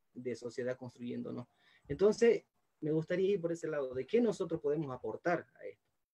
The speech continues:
Eh, Felipe decía, bueno, como una nación ya también, eh, con miles de años de trayectoria en la medicina trabajando, creo que ese es tu aporte. Como nación guaraní también tenemos nuestras propias medicinas, probablemente no estén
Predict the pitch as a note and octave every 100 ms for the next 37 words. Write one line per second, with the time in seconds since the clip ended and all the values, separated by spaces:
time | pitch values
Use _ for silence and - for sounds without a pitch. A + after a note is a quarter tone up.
0 | _ _ _ _ A#2+ B2 C#3 E3+ F3 E3+
1 | E3+ F#3 F#3 D#3+ D3 - B2+ C#3+ D3+ -
2 | E3 E3 D3+ C#3+ C#3 C3+ C3+ C3+ B2 A#2+
3 | A#2 _ A#2 A#2 - - _ B2+ D3 D#3+
4 | D#3+ D3 D3 E3+ E3 C3+ B2 A#2+ A2+ E3
5 | E3+ D3 C#3 B2+ - D#3 D3 C#3 B2+ D3
6 | D3 - _ _ _ _ _ _ _ _
7 | _ _ _ _ _ _ - D3 B2+ A#2+
8 | A#2+ A#2+ A2+ A#2+ - _ _ C3 C3 B2+
9 | F#3 F#3 C#3 C#3+ G#3 C3+ B2+ F#3 C3 -
10 | _ _ C#3+ F#3 A3+ C#3+ B2 B2+ - C3
11 | B2+ B2+ B2 A2 B2+ A#2+ - D3 G3+ F3
12 | F3 E3 D3+ D#3 E3 E3+ B2+